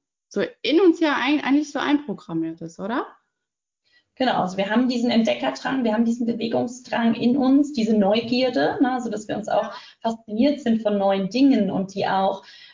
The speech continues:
Speaker 2: beispielsweise, also ich bin jetzt, mein Kleiner ist jetzt fast neun Monate alt, der möchte die Dinge ja anfassen, der möchte die erkunden und der möchte die nicht nur mit dem, mit der Hand erkunden, der möchte die mit dem Mund erkunden, mit dem Fuß, am liebsten sich mal drauflegen, wie fühlt sich's an?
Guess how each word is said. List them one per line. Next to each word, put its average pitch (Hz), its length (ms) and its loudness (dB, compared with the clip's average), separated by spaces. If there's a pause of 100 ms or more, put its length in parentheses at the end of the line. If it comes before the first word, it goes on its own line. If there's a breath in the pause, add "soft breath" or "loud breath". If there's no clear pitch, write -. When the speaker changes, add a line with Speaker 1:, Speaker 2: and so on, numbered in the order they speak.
Speaker 2:
beispielsweise, 220 500 2
also 202 180 -2
ich - 60 -18
bin 214 120 -8
jetzt, 208 320 -6
mein 196 300 -4
Kleiner 208 300 -4
ist 208 120 -8
jetzt - 120 -20
fast 208 220 -4
neun 202 160 -6
Monate 254 400 0
alt, 226 220 -2 (340 loud breath)
der 196 140 -4
möchte 233 520 0
die 190 120 -14
Dinge 185 280 -6
ja 175 240 -6
anfassen, 180 680 -8
der 190 100 -6
möchte 269 340 -2
die 214 160 -8
erkunden 190 760 -4
und 185 120 -12
der 185 80 -6
möchte 190 320 -10
die 190 120 -10
nicht 190 200 -10
nur 190 120 -6
mit 190 160 -8
dem, 190 200 -2 (400 loud breath)
mit 202 100 -4
der 202 140 2
Hand 233 180 0
erkunden, 262 300 0
der 226 80 2
möchte 214 180 0
die 196 80 -6
mit 185 120 -6
dem 208 100 -4
Mund 302 240 2
erkunden, 247 400 0
mit 226 120 -2
dem 214 120 -4
Fuß, 277 400 2
am 214 160 -2
liebsten 214 240 -4
sich 208 140 -8
mal 277 200 -6
drauflegen, 233 640 0
wie 208 160 -6
fühlt 233 220 -4
sich's 269 180 -4
an? 262 340 0